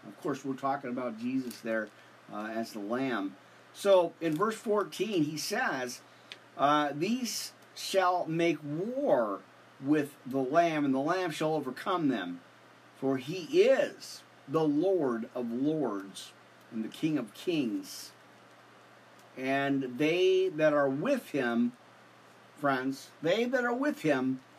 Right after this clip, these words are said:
are called and chosen and faithful." There you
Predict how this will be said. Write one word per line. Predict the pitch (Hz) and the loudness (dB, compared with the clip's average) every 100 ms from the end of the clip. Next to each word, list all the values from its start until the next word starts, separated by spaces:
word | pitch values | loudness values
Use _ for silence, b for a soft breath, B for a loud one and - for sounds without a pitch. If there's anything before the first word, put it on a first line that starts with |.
| - - - | -20 -20 -2
are | 147 151 | 4 4
called | 151 - - 226 269 175 139 139 139 156 - - - - 135 | 2 -4 -2 0 4 4 4 2 -2 -8 -14 -20 -20 -12 -4
and | 143 143 131 | -2 -2 -2
chosen | - 240 254 240 165 131 120 120 120 - - - - - | -4 -2 0 -2 -2 0 0 2 0 -6 -20 -20 -20 -10
and | 123 120 - | -6 -4 -4
faithful." | 170 175 147 - 90 - - - - - - | 0 0 -2 -8 -18 -18 -20 -20 -20 -20 -14
There | 113 | -10
you | 120 | -8